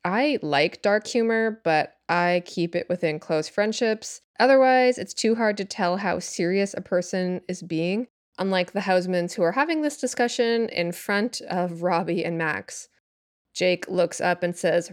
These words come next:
"Robbie, Baby wants to send her leftover pot roast to Southeast Asia. So anything we don't finish, you wrap up."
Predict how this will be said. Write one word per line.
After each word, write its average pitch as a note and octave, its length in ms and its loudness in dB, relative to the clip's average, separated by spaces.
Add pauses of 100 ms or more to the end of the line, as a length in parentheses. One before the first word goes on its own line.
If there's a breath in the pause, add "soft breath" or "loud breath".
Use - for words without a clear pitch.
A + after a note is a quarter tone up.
"Robbie, B3+ 560 6 (160)
Baby C4+ 320 6
wants C4 260 4
to - 140 0
send B3 340 2
her A3 160 2
leftover A3 560 4
pot A3+ 340 0
roast F3+ 380 2
to F3+ 100 -4
Southeast A3 720 0
Asia. F3+ 520 0 (280 soft breath)
So - 200 0
anything F#3 340 2
we A3 100 6
don't A3+ 180 4
finish, C#4 460 0
you G#3+ 220 2
wrap A3 320 0
up." - 280 -2